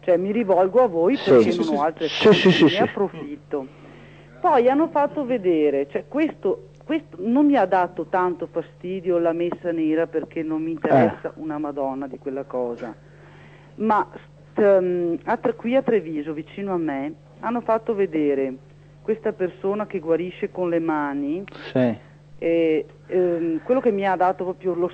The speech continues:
Speaker 1: schifo, ha preso dell'alcol, l'ha
Speaker 2: Eh.
Speaker 1: messo sulla pancia della donna.
Speaker 2: Sì.
Speaker 1: E,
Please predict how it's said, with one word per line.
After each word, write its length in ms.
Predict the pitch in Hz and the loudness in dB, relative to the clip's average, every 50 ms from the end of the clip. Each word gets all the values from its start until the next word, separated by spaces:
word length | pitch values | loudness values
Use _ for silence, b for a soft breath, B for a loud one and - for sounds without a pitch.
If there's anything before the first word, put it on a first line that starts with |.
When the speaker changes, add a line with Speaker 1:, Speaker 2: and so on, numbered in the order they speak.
| - - | -8 -14
Speaker 1:
schifo, 580 | - 180 175 160 131 - - 156 165 175 202 - - - - - - - - - - - | -14 -12 -12 -12 -12 -12 -6 -4 -4 -2 -4 -6 -8 -16 -20 -20 -20 -20 -20 -20 -20 -8
ha 100 | - - - | -8 -8 -4
preso 320 | - 202 247 262 254 320 | 0 0 0 0 0 -2
dell'alcol, 920 | 220 196 208 190 180 170 160 147 147 147 147 147 - - 151 147 135 131 131 - - | 0 0 0 2 2 2 2 2 2 0 -2 -4 -4 -4 -2 -2 -2 -4 -8 -14 -14
l'ha 160 | - 127 - - - - | -4 -2 0 2 2 2
Speaker 2:
Eh. 40 | |
Speaker 1:
messo 240 | 110 - - - 208 - - | 0 -2 -2 -6 -8 -8 -6
sulla 200 | - 180 175 156 | -6 -4 -4 -4
pancia 480 | 156 - 151 151 156 165 156 - 175 | -4 -4 -2 -2 -2 -4 -4 -4 -4
della 240 | 151 147 139 139 143 135 | -4 -4 -4 -4 -4 -4
donna. 520 | 139 131 127 123 123 127 131 - 127 120 | -2 -4 -4 -4 -6 -6 -4 0 0 0
Speaker 2:
Sì. 140 | 113 110 107 - - - - - - - b b b b b b b b b b | 0 0 -4 -8 -14 -18 -18 -20 -20 -20 b b b b b b b b b b
Speaker 1:
E, 300 | - - 277 240 240 - | 0 2 4 4 2 0